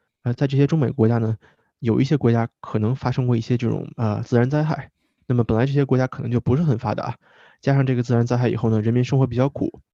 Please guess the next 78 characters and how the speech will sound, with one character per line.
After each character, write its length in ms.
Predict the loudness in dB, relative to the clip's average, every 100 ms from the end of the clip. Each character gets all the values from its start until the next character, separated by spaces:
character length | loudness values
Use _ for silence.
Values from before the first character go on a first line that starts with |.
| _ _ _
所 180 | 2 2
以 60 |
想， 200 | 2 -4
所 160 | 2 4
以 20 |
会 140 | 4 0
想 100 | -2
去 100 | -4
前 240 | -2 0
往 100 | 0
一 100 | 0
个 160 | 0 2
更 160 | 0
加 120 | 0
发 180 | -2 -2
达 100 | 0
的 100 | -2
地 140 | -4 -6
方 200 | -8 -10 _ _ -2
挣 220 | 0 0
钱 220 | 0 -2
生 200 | 0 0
活。 240 | -2 -10 _ _ _ _ _
呃， 120 | -4 0
给 80 |
大 80 | 2
家 100 | 2
举 160 | 0 0
个 60 |
例 100 | 0
子 80 | 2
哈， 160 | 0 -2
就 80 | 0
比 80 |
如 80 | 2
说 80 | 2
海 240 | 2 -6
地。 320 | -4 -4 -6 -12 _ _
海 180 | -4 -2
地 80 | 2
那 120 | 2
个 80 | 0
地 120 | -2
方 120 | -2
呢， 120 | -2 -2
可 120 | -4
是 240 | -4 -6 -6 -2
经 180 | -2
常 160 | 0 -2
发 140 | -2
生 140 | -2 -2
自 120 | -2
然 100 | 0
灾 160 | 0 -2
害 120 | -2
的， 140 | -6 -12 _ _ -6
一 120 | -4
会 120 | -2
儿 40 | -2
一 40 |
个 100 | -2
飓 180 | 0 0
风， 220 | 0 0
一 60 | 0
会 120 | 0
儿 40 |
一 40 | -2
个 80 |
地 140 | -2 -2
震。 220 | -2 -6 _ _ _ -6
那 80 | -4
么 60 |
其 80 | 0
实 120 | 0
在 100 | 2
麻 200 | 0 0
省 160 | -2 -4
呢， 180 | -6